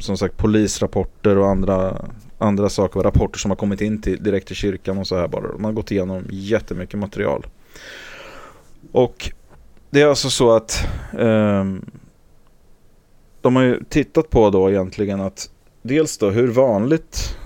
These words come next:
är det, men också då framförallt till då egentligen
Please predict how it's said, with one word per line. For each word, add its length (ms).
är 220
det, 160
men 260
också 340
då 100
framförallt 680
till 220
då 140
egentligen 500